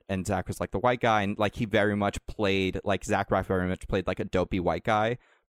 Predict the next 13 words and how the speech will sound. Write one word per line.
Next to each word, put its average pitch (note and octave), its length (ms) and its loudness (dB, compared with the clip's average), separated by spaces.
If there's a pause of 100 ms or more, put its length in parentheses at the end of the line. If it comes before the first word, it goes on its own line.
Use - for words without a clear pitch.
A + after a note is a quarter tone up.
(120)
but G#2+ 220 4
they A#2 100 2
didn't A2 400 0
do A2 240 4
a G2 40 2
ton G2+ 200 -2
of F2 60 -4
stereotypical F#2 640 -2
stuff B2 540 2 (380)
with G2+ 240 0
Chris G2 200 -2
Turk's - 300 2
character, - 580 -2